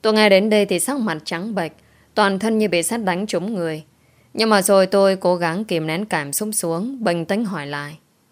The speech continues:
"Anh nói cái gì tôi không hiểu ấy."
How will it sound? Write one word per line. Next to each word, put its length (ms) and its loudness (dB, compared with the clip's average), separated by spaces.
"Anh 200 2
nói 200 4
cái 160 0
gì 380 0
tôi 160 0
không 180 2
hiểu 240 -2
ấy." 260 -6